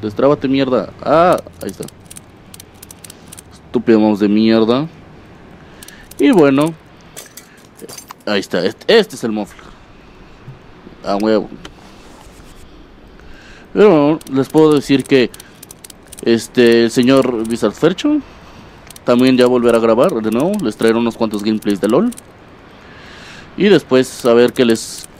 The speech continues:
qué les sube, a ver si sigue con su serie de los Sims. Ya no hay partes, es excelente. Entonces me salgo de aquí.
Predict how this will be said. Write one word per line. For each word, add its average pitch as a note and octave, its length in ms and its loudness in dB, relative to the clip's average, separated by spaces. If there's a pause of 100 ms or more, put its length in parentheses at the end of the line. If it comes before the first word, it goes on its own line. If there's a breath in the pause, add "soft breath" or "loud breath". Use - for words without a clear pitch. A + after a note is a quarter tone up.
(160)
qué C#3+ 120 2
les C3+ 140 2
sube, D#3 220 2
a D3+ 40 6
ver C#3+ 120 2
si - 100 -12
sigue C#3+ 220 0
con B2 180 -4
su A2 80 -12
serie B2+ 240 2
de A2+ 100 -2
los G#2+ 140 -2
Sims. F3+ 460 -6 (2000 loud breath)
Ya B2 80 0
no C3+ 80 2
hay C3 60 0
partes, - 680 -4
es - 160 -10
excelente. A2+ 880 -2 (760 loud breath)
Entonces A#2 220 -4
me A#2 80 0
salgo A#2+ 260 0
de A2 80 2
aquí. D3 300 -4